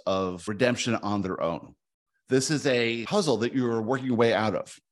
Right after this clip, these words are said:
And the puzzle has to be figured out in a way that no one else will figure this out. You'll have to be the first to figure this out.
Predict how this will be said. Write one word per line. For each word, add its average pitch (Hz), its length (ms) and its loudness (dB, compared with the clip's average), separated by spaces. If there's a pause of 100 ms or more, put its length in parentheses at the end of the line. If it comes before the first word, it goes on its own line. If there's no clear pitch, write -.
(540)
And 135 180 2
the 139 60 2
puzzle 147 560 0
has 180 300 0
to 180 120 0
be 143 340 4
figured 175 340 4
out 104 240 4
in 147 120 6
a 143 60 6
way 160 200 6
that 143 460 2 (240)
no 135 320 4
one 175 180 6
else 139 220 0
will 127 80 -6
figure 120 220 -4
this 107 180 -8
out. 62 160 -10 (520)
You'll 117 140 -6
have 131 280 -4
to - 40 -10
be 139 80 0
the 120 100 -4
first 165 300 -6
to 131 60 -8
figure 110 220 -6
this - 120 -8
out. - 140 -6